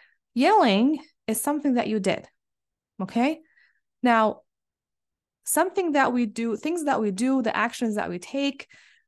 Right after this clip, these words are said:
uh, these are circumstances. These are facts, all right? Things that we can prove that we did, that we said. They are the truth. They are facts.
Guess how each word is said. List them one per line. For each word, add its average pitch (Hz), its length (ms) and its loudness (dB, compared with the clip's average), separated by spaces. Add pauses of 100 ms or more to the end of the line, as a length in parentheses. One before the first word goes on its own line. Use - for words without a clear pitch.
(120)
uh, 220 380 2
these 370 260 2
are 330 440 6
circumstances. 233 1040 -6 (220)
These 254 240 -2
are 247 340 2 (140)
facts, - 580 -2 (640)
all 208 80 -4
right? 247 280 0
Things 277 260 0
that 240 160 -2
we 220 100 -2
can 254 180 -4
prove 247 340 -2
that 196 120 -4
we 220 100 -8
did, 220 360 -4
that - 120 -6
we 233 80 -4
said. 254 400 -2 (560)
They 208 120 -4
are 226 200 0
the 247 80 -10
truth. - 400 -4
They 202 140 -6
are 220 140 0
facts. - 640 -2